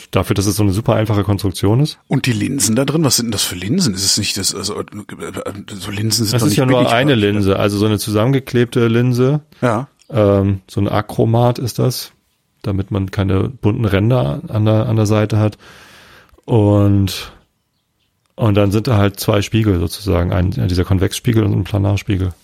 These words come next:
Speaker 1: Planspiegel. Ja, also die Spiegel sind, glaub ich, es ist alles relativ einfache Bauweise, ist ja auch kein teures
Speaker 2: Ja, nur so ein
Speaker 1: Gerät,
Speaker 2: Pappbausatz
Speaker 1: ne?
Speaker 2: halt für einen Zwanziger wahrscheinlich dann, ja.
Speaker 1: Ja. Genau.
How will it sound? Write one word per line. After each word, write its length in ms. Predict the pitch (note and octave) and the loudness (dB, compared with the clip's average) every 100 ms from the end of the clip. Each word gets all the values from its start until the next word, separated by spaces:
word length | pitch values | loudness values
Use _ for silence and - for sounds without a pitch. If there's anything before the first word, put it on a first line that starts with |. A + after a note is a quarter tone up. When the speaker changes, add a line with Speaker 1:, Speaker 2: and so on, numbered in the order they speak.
| _ _ _ _ _ _ _ _ _ | _ _ _ _ _ _ _ _ _
Speaker 1:
Planspiegel. 680 | - F2+ F#2 - F#2 E2+ F2 - _ _ _ _ _ _ _ - | -2 0 0 -2 -4 -2 -4 -6 _ _ _ _ _ _ _ 0
Ja, 280 | F#2 F#2 - - | 0 0 -4 -8
also 180 | - F#2+ | -2 0
die 120 | F#2 | 0
Spiegel 300 | - G#2 A2 | 2 2 2
sind, 160 | G2+ F#2 | 0 0
glaub 180 | F#2 F2 | 0 0
ich, 200 | - - _ _ - - - - _ _ _ _ _ _ _ | -2 -10 _ _ -20 -20 -20 -20 _ _ _ _ _ _ _
es 120 | - | -8
ist 120 | F2+ - | -6 -2
alles 280 | F2+ - F2 | 0 0 0
relativ 300 | F2+ G2+ - | 0 0 0
einfache 340 | F2+ G2+ F#2 | -2 0 0
Bauweise, 480 | - D#2+ F2+ D#2 E2 | -2 -2 0 0 0
ist 80 | E2 | -2
ja 80 | |
auch 80 | E2+ | -2
kein 200 | - F2 | -2 -4
teures 340 | - G2 F#2 G#2 | -2 0 0 2
Speaker 2:
Ja, 40 | |
nur 60 | C3 | 0
so 100 | G#2 | 0
ein 80 | E2 | -2
Speaker 1:
Gerät, 80 | |
Speaker 2:
Pappbausatz 600 | F#2 - A2+ G#2 G2 G2+ - | -2 -4 -4 -2 -2 -2 -2
Speaker 1:
ne? 40 | |
Speaker 2:
halt 140 | G2 | -4
für 60 | - | -6
einen 100 | F#2 | -6
Zwanziger 500 | - F2+ F2+ G2 F#2+ | -6 -6 -6 -6 -8
wahrscheinlich 460 | F2+ G2 F#2+ F#2+ F2+ | -10 -10 -10 -10 -12
dann, 160 | F2+ F#2+ F#2+ | -12 -12 -6
ja. 60 | D#2+ | -4
Speaker 1:
Ja. 280 | D2+ D2+ - _ _ _ _ _ _ _ - _ - _ | -4 -6 -12 _ _ _ _ _ _ _ -20 _ -20 _
Genau. 360 | C#3+ F#2 D2+ | -2 -2 -4